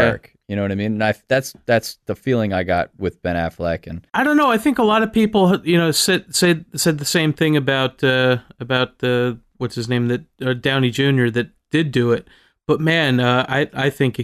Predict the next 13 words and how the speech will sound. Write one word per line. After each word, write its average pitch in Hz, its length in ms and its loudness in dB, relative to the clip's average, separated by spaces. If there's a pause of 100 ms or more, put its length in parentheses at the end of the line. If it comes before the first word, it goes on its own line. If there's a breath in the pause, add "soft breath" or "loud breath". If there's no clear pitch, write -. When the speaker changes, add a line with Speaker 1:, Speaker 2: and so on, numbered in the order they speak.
(120)
Speaker 2:
he 135 180 0
really 120 320 0
nailed 120 340 -2
it. 113 180 -4
So 117 360 -4
Speaker 1:
Mm-hmm. 104 560 0
Speaker 2:
that, 131 240 -2
that's 147 220 -2
interesting. 120 580 -2 (200)
Speaker 1:
Uh, 147 240 4
a 147 80 0
couple - 300 -4
more, 131 240 2